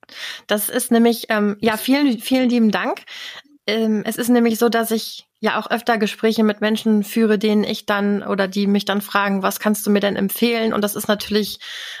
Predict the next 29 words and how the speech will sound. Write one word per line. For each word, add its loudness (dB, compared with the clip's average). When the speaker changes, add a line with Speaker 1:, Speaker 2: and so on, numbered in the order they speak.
Speaker 1:
ähm, 0
ich -2
hab 2
dein 2
Programm 2
ja 2
selber 4
nicht 0
gemacht, 0
aber 2
ich -2
hab's -4
jetzt -6
einfach -2
auch -2
immer 0
weiterempfohlen, 0
weil 0
ich -4
deinen 0
Podcast 0
so 0
schätze -2
und -2
weil 0
ich -6
davon -2
ausgehe, 0
dass -2